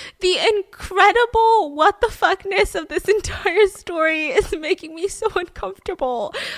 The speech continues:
But, like, she, yeah. And he was like, "What?" And he almost, he had, he tried so hard not to laugh. And so he was like, "All right, well, that doesn't make sense to me. So let's try it again." So her second story was like, "All right, you're right. Jeremy did it." But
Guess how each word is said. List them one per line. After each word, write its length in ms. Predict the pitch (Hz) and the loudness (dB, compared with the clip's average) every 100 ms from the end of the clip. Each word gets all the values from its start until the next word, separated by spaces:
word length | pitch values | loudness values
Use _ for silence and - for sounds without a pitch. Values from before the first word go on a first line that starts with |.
| - - - - | -14 -18 -12 -4
But, 140 | 415 | -2
like, 180 | 381 339 | -2 -4
she, 220 | - 294 | -8 -6
yeah. 360 | 302 370 392 285 _ _ - | -4 -4 -4 -8 _ _ -6
And 80 | 339 | -2
he 80 | |
was 120 | 359 320 | -2 -4
like, 160 | 294 _ | -8 _
"What?" 520 | 262 240 285 330 453 480 | -2 6 6 6 4 0
And 140 | - 285 | -2 -2
he 160 | 294 | 0
almost, 480 | - 262 277 - - | 2 2 2 -4 -6
he 260 | 330 - 277 | -6 -4 2
had, 180 | 254 233 - | 2 2 -2
he 220 | 269 233 | -14 -14
tried 340 | - - 175 | -12 -10 -10
so 220 | - 196 220 | -6 -4 -2
hard 180 | 208 | -4
not 160 | 185 160 | -8 -10
to 80 | 233 | -10
laugh. 280 | - - - - - - | -10 -10 -14 -18 -14 -8
And 160 | 240 254 | -6 -4
so 60 | |
he 80 | 269 | -2
was 80 | 247 | 0
like, 160 | 240 240 | 0 2
"All 60 | |
right, 220 | 285 240 | 4 2
well, 140 | 240 240 | 0 2
that 220 | 247 294 | 2 2
doesn't 180 | 330 370 | 0 -2
make 160 | 240 | -4
sense 280 | - 226 240 | -4 -4 -4
to 80 | - | -8
me. 180 | 214 208 | -8 -6
So 220 | - 196 - - 247 | -4 -4 -6 -4 0
let's 180 | 247 | 0
try 160 | - 208 | 2 0
it 80 | 202 | 2
again." 320 | 269 226 175 - - | -2 -4 -6 -12 -14
So 160 | - 277 | 0 2
her 80 | 277 | 4
second 340 | 320 339 320 | 2 2 0
story 260 | 285 233 208 | 0 0 0
was 160 | 214 | -4
like, 120 | 208 - | -6 -2
"All 80 | 302 | 0
right, 160 | 294 240 | 2 2
you're 140 | 269 | 4
right. 340 | 247 202 - 196 | 4 4 -2 -4
Jeremy 400 | 269 233 226 214 | 0 0 0 -4
did 180 | 196 | -4
it." 200 | 127 127 | -4 -2
But 120 | 254 | -2